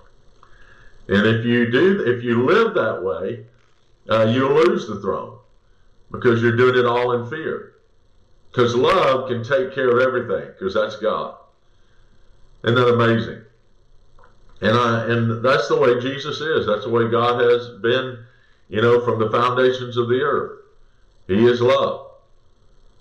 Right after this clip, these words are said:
He's, uh, he looks at the stars and he's just in love with it all. He's just, everything, it, everything is saying, "I want to be with you."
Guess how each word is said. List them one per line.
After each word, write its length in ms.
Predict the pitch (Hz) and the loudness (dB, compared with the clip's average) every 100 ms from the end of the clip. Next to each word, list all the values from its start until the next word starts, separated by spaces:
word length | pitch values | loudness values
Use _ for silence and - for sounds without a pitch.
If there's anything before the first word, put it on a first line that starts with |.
| _ _ - | _ _ -2
He's, 340 | 101 107 95 | 0 0 2
uh, 440 | 110 104 101 - - | 2 4 0 -2 -4
he 80 | 110 | 2
looks 260 | 117 135 - | 2 2 0
at 120 | 120 | -2
the 100 | 113 | -2
stars 540 | - - 139 143 135 | -4 0 2 2 0
and 100 | 117 | -2
he's 180 | 113 113 | -4 -4
just 240 | 117 117 - | -4 -4 -4
in 140 | 107 | -4
love 340 | 113 131 135 | -2 0 0
with 140 | 104 95 | 0 -2
it 100 | 92 | -2
all. 360 | 80 - - - | -4 -8 -12 -14
He's 240 | 104 104 | -12 -6
just, 300 | 120 123 - - _ | -2 -2 -4 -18 _
everything, 880 | - 135 180 170 165 139 120 113 98 - - _ - | 0 2 2 2 0 0 0 -2 -8 -14 -20 _ -2
it, 120 | 107 107 113 123 - | 0 0 0 0 0
everything 640 | 135 165 180 175 160 135 | 2 4 2 2 -2 -2
is 340 | 110 113 113 - | -4 -6 -4 0
saying, 380 | 139 147 110 | 0 2 -2
"I 180 | 101 107 | -2 -4
want 460 | 117 117 123 123 - | -2 -2 -2 -4 -6
to 120 | 117 | -6
be 240 | 104 107 | -4 -4
with 300 | 98 78 76 | -6 -6 -8
you." 180 | - - | -12 -20